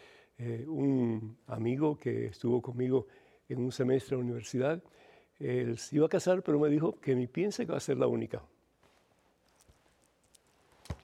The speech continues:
Ahí no hubo matrimonio. Se casaron ante un sacerdote, pero en su interior, él, por lo menos,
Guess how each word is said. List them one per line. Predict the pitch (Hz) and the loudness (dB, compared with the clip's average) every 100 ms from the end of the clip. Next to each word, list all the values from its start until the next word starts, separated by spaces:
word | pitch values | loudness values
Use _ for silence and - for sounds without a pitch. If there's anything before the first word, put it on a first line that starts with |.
| _ _ | _ _
Ahí | - 120 | -2 0
no | 220 | 0
hubo | 294 | 0
matrimonio. | 123 - 113 110 160 240 _ _ _ _ _ _ _ _ | -2 -6 -8 -8 -10 -12 _ _ _ _ _ _ _ _
Se | - - | -8 -2
casaron | 151 - 156 220 269 | -2 2 4 4 4
ante | 151 135 135 | 4 4 2
un | 165 | 2
sacerdote, | 151 - 127 117 180 160 240 - _ _ _ - | 0 0 0 4 2 2 -2 -4 _ _ _ 0
pero | 143 | 2
en | 120 | 2
su | 110 | 0
interior, | 120 113 107 127 240 202 - | -2 -2 2 2 2 -2 0
él, | 143 175 285 - _ _ | 4 4 2 -4 _ _
por | - 123 | -8 -4
lo | 120 | 2
menos, | 147 185 240 | 2 2 -4